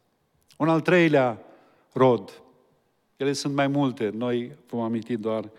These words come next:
câteva. Un al treilea este bucuria în necaz.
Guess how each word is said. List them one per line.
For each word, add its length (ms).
câteva. 500
Un 100
al 140
treilea 400
este 440
bucuria 540
în 80
necaz. 720